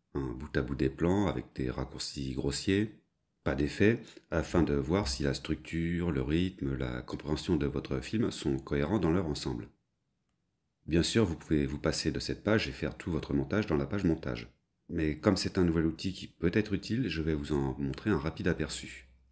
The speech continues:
Vous avez ici vos médias que vous avez préalablement importés et organisés. Et vous pouvez bien sûr continuer à importer d'autres éléments depuis cette page.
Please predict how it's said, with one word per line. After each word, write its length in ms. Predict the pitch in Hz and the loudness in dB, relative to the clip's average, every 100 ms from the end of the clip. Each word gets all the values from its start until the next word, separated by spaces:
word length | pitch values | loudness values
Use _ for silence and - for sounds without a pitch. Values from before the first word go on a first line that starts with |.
| _ _ _ - | _ _ _ -2
Vous 160 | 104 104 | 4 6
avez 200 | 90 87 | 8 6
ici 460 | - - 90 85 | 4 2 2 2
vos 160 | 73 69 | 2 2
médias 320 | 67 78 123 | 2 2 0
que 120 | 135 | 0
vous 200 | 71 67 | -2 -2
avez 260 | 62 62 58 | -2 -4 -6
préalablement 760 | - 67 64 64 67 64 60 | -8 -6 -2 -2 0 0 -2
importés 460 | 60 78 - 78 73 | -4 -6 -4 -6 -4
et 160 | - 90 | 0 0
organisés. 600 | 64 64 65 71 127 156 - _ _ _ _ _ _ _ _ _ _ - | 0 -4 -4 -2 -2 -4 -10 _ _ _ _ _ _ _ _ _ _ 4
Et 100 | 98 | 4
vous 80 | |
pouvez 180 | - 73 | 4 0
bien 140 | 65 67 | 2 2
sûr 260 | - 101 | 4 2
continuer 380 | - - 73 80 | 2 -2 2 4
à 60 | 69 | 4
importer 480 | 65 67 - 87 | 0 -6 -2 -2
d'autres 420 | 76 92 92 71 67 | 2 2 2 0 0
éléments 300 | 67 87 110 | 2 2 0
depuis 340 | 71 85 - | 0 -2 -2
cette 220 | - - | -4 -4
page. 360 | 65 60 - | -4 -8 -10